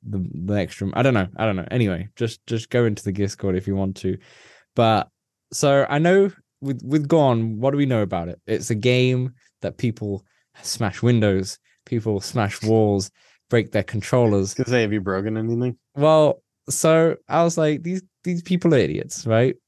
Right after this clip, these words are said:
Speaker 1: <laughs> Who are, who, who are doing this? Yeah, I, you, you, what are you doing? You got your Guardian up.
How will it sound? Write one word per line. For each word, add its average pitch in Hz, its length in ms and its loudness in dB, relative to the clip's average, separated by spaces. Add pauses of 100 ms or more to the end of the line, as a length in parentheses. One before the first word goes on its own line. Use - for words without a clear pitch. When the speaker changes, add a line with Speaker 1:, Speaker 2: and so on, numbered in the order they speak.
Speaker 1:
<laughs> - 180 -6
Who 190 160 6
are, 180 160 4
who, 170 180 4
who 170 240 2
are 202 60 4
doing 139 260 4
this? 98 180 -6
Yeah, 117 220 0
I, 123 120 -2
you, 156 500 -6
you, 123 340 -6
what 170 140 4
are 190 40 6
you 180 120 4
doing? 113 240 2 (240)
You 147 100 0
got 175 60 4
your 160 160 4
Guardian 151 440 4
up. 151 300 0